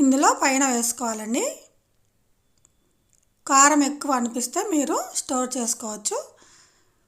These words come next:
చింతపండు నానబెట్టుకున్నాం కదండి, అది రసం తీసుకొని ఈ విధంగా మొత్తం వంకాయల మీద వేసుకోవాలి. తర్వాత ఈ పులుసు అంతా కలిసి వంకాయలకు పట్టేటట్లు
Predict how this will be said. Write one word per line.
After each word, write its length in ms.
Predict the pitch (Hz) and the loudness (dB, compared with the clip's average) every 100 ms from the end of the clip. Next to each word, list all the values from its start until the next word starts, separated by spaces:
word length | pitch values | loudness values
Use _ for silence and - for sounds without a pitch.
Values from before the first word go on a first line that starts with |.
| _ _ _ _ _ - | _ _ _ _ _ 0
చింతపండు 440 | 294 311 330 320 294 | 2 4 4 6 6
నానబెట్టుకున్నాం 680 | 277 285 294 - 277 240 233 240 | 4 0 -4 -4 -4 -2 -2 -4
కదండి, 380 | 233 233 370 605 719 - 294 | -4 -2 -2 -2 -8 -12 -4
అది 180 | 240 339 523 427 | -2 0 -2 -2
రసం 260 | 254 247 285 277 | -2 0 0 0
తీసుకొని 520 | 254 - - 240 320 302 - _ _ - | -2 -4 -6 -4 -4 -6 -16 _ _ -6
ఈ 60 | 269 269 | -2 0
విధంగా 340 | 262 254 302 339 | 0 0 0 -2
మొత్తం 240 | 247 294 262 | -2 -2 -2
వంకాయల 360 | 240 247 262 262 247 | -2 0 0 0 -2
మీద 160 | 233 453 - - _ _ _ _ _ - | -2 -4 -4 -18 _ _ _ _ _ -6
వేసుకోవాలి. 720 | 262 262 - 254 226 226 370 554 - _ _ _ _ _ _ _ _ _ _ - | -2 0 0 0 -2 -2 -2 -4 -10 _ _ _ _ _ _ _ _ _ _ 0
తర్వాత 380 | 294 302 277 370 359 | 6 6 6 4 2
ఈ 40 | 269 | 0
పులుసు 260 | 285 285 330 | 0 0 2
అంతా 220 | 269 285 302 269 | 2 2 0 0
కలిసి 280 | 247 247 370 | -2 0 2
వంకాయలకు 500 | 269 254 277 269 262 247 | 2 2 0 0 -4 -8
పట్టేటట్లు 640 | 233 240 233 226 285 | -6 -6 -6 -6 -2